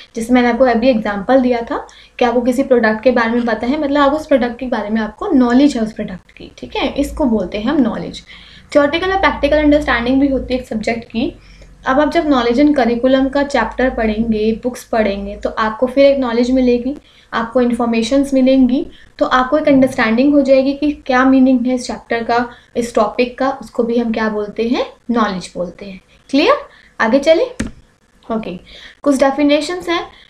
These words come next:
अ, maybe आपके एग्जाम जो हैं अब से offline होना start हो जाए, तो वो definitions भी आप लिख सकते हैं, क्योंकि sixteen marks के questions आपके आते हैं mostly, तो उसमें आप पहले क्या करेंगे, Definitions लिखेंगे, meaning लिखेंगे, after that जो question में पूछा गया है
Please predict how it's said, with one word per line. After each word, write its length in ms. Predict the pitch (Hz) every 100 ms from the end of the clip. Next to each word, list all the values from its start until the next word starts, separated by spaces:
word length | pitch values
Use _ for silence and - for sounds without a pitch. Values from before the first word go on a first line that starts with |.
| _
अ, 360 | 240 233 226 - - 220
maybe 460 | 240 240 262 285
आपके 240 | 294 285 285
एग्जाम 600 | - 233 226 226 240 247
जो 120 | 233
हैं 140 | 247
अब 160 | 233 220
से 140 | -
offline 460 | 247 233 220 226 233
होना 240 | 240 220
start 380 | 220 208 196 208
हो 60 | 214
जाए, 280 | 190 180 226
तो 120 | 247
वो 180 | 233 233
definitions 680 | 220 220 220 214 254 254 247
भी 60 |
आप 180 | 240 240
लिख 140 | 240
सकते 340 | - 254 262 247
हैं, 220 | 247 330 - - - - -
क्योंकि 280 | 269 277 302
sixteen 460 | 294 285 285 285
marks 280 | 294 269 277
के 100 | 285
questions 420 | 277 254 262 277
आपके 300 | 262 247 262
आते 260 | 254 240 254
हैं 120 | 262
mostly, 480 | 247 226 - 262 339 - _ _ -
तो 80 | 247
उसमें 340 | 294 302 302
आप 160 | 285 277
पहले 200 | 277 277
क्या 140 | 285
करेंगे, 300 | 285 269 277
Definitions 680 | 294 240 233 220 220 277 277
लिखेंगे, 400 | 269 277 269 269
meaning 360 | 254 220 254 269
लिखेंगे, 380 | 254 262 254
after 380 | - 214 214 247
that 160 | 214 214
जो 120 | 233
question 340 | 233 214 -
में 140 | 233 233
पूछा 300 | 233 220 220
गया 160 | 220
है 200 | 214 320